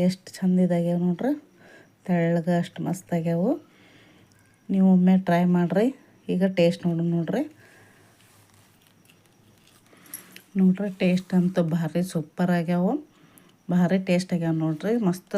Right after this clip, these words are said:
ರುಚಿ ಆಗ್ಯಾವ. ಖಾರ ಉಪ್ಪು ಎಲ್ಲ ಕರೆಕ್ಟ್ ಆಗೈತಿ ಮತ್ತು ಟೇಸ್ಟನ್ನು ಹಂಗೆ ಆಗೈತಿ ನೋಡ್ರಿ, ಭಾರಿ ರುಚಿ ಆಗ್ಯಾವು. ನೀವು ಒಮ್ಮೆ ಮನ್ಯಾಗ ಟ್ರೈ ಮಾಡ್ರಿ. ಈ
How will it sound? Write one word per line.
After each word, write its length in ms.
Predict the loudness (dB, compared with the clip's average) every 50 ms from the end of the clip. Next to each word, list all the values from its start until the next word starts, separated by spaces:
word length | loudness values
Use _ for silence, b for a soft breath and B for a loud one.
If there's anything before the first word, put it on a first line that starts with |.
| -2
ರುಚಿ 180 | -2 -2 -2 -4 -4
ಆಗ್ಯಾವ. 240 | -2 -2 -2 -2 -2 -2 -2
ಖಾರ 320 | -2 -2 0 0 0 0 0 -2 -2
ಉಪ್ಪು 180 | -4 -6 -6 -4 -2
ಎಲ್ಲ 160 | -2 0 0 -2 -2 -2
ಕರೆಕ್ಟ್ 280 | -2 -2 -4 -4 -6 -8
ಆಗೈತಿ 320 | -6 -6 -6 -6 -4 -4 -6 -6 -6 B B B B B B B B B B B B -4 -2
ಮತ್ತು 160 | -2 -2 -2 -2 0
ಟೇಸ್ಟನ್ನು 420 | 0 0 -2 -2 -2 -2 0 2 2
ಹಂಗೆ 220 | 2 2 2 0 0
ಆಗೈತಿ 280 | 0 0 -2 -4 -2 -2 -2
ನೋಡ್ರಿ, 260 | -2 -2 -2 -2 -2 -4 -4 -8 -18 _ _ _ -6 -4
ಭಾರಿ 260 | -4 -2 0 0 0 2 0
ರುಚಿ 200 | 0 -2 0 0 2
ಆಗ್ಯಾವು. 340 | 2 2 0 0 0 0 -2 -2 -4 B B B B B B B B B 0
ನೀವು 120 | 2 4 6 6
ಒಮ್ಮೆ 180 | 6 6 4 4 4
ಮನ್ಯಾಗ 260 | 4 4 2 0 -2 -2 -4
ಟ್ರೈ 160 | -2 -2 0 0 0 2
ಮಾಡ್ರಿ. 300 | 0 0 0 -2 -2 -2 -2 -4 -8 _ _ _ _ _ _ _ _ _ _ _ _ _ _ _ _ _ _ -20 B B B B B B B B B B B B -2 2
ಈ 40 | 4